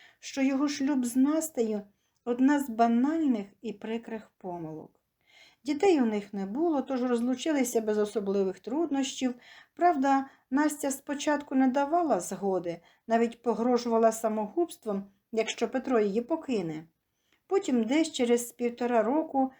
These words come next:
сама прийшла до нього і запропонувала розлучення.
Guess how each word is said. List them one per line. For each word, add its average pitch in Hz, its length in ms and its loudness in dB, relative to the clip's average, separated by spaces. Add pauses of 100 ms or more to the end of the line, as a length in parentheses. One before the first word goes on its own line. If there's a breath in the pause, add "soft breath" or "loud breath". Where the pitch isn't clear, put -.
(120 loud breath)
сама 294 360 0
прийшла 262 460 0
до 220 140 -4
нього 269 280 2
і 233 40 2
запропонувала 196 840 -4
розлучення. 160 800 -10